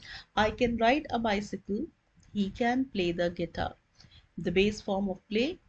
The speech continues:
and can is always the same. It doesn't change with the subject. That means no s added to it,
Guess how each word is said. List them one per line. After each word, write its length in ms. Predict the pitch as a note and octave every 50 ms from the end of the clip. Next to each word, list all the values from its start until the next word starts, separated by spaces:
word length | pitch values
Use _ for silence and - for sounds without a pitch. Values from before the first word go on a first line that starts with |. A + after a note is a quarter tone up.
| _ _ -
and 340 | - F#3 F3+ F3 E3+ D#3 - - -
can 380 | G#3+ G3+ A3+ B3 B3+ C4+ C#4+ - -
is 260 | - F3 E3+ E3+ E3+
always 520 | - E3 E3+ E3+ F3 F3 F3 F3+ F3+ F3+ -
the 100 | - F3+
same. 380 | - - - F#3 G3 B3+ D4+ - _ _ - - - _ _ -
It 100 | F#3 F#3+
doesn't 380 | F#3+ F#3 F#3 F#3 F3 F3+ F3+
change 520 | - - G#3 G3 G#3+ A#3+ C4+ D4+ - - - -
with 120 | F3 E3+
the 120 | - -
subject. 560 | - - F3+ E3+ - - - - - - - - _ _ _ -
That 200 | F#3 F3 - -
means 200 | F3 F3 E3+ -
no 200 | G3 G3 F3 - -
s 240 | - F#3 G3+ G3+ - -
added 360 | F#3+ G3 F#3+ G3 G3 - -
to 140 | F#3+ F#3 G3
it, 260 | G#3 C4 C4 - -